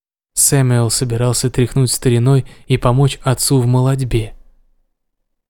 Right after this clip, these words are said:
Юджин взял Анжелу за руку и вместе с нею направился к палисаднику, где в полном цвету стояли гортензии,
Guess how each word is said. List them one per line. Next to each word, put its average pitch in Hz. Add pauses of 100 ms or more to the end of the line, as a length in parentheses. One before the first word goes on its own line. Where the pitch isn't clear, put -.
(580)
Юджин 123
взял 120
Анжелу 117
за 135
руку 160 (220)
и 135
вместе 120
с -
нею 151
направился 120
к -
палисаднику, 147
где 123
в -
полном 156
цвету 131
стояли 131
гортензии, 123